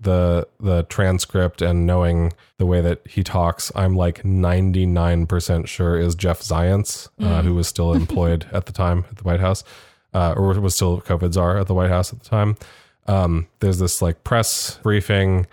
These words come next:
Speaker 1: um, that is not, you know, not released, um, as a, as a video, like, usually or whatever. I think it's just, like, a, a, a recorded phone call that's transcribed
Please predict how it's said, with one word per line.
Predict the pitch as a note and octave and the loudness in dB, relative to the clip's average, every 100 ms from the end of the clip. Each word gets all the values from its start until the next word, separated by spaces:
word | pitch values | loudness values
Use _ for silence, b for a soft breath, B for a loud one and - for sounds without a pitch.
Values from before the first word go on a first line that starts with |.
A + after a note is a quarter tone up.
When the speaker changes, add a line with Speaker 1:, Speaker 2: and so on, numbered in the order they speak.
| B B B B F#2+ | B B B B 0
Speaker 1:
um, | F#2 F2 E2+ E2 - | 2 2 2 0 0
that | F#2 | 0
is | F2 F2+ E2+ | 2 2 2
not, | F#2+ F2+ F2 - - | 2 2 0 -6 -10
you | A2+ G2 | -2 0
know, | E2 | 2
not | F#2 - | 0 0
released, | F#2 F2 F2 E2+ - - - - - | 0 0 0 -2 -6 -10 -12 -16 -4
um, | F#2 E2 D#2+ - | 0 0 -2 -2
as | F2 | 0
a, | F2 F2+ | 0 0
as | F2 | -2
a | E2 | 0
video, | E2+ F2 E2+ D#2 G#2+ | 0 2 2 0 -2
like, | F2 E2 F#2 | -2 -2 -2
usually | E2+ E2 D#2+ E2 | -2 0 0 0
or | |
whatever. | E2 D#2+ D#2 D#2+ | 0 0 -2 -2
I | |
think | F2 E2 | -2 -4
it's | - | -6
just, | - - | -6 -6
like, | E2+ | -4
a, | F2+ - | -6 -6
a, | F#2 E2+ - | -6 -6 -6
a | F2+ | -4
recorded | E2+ - E2+ D#2 | -4 -2 -2 -2
phone | - E2 E2 | -2 -2 -2
call | E2+ E2 | -2 -2
that's | D#2+ - | -2 -4
transcribed | - F2 - F2 E2 E2 | -2 -2 -2 0 0 0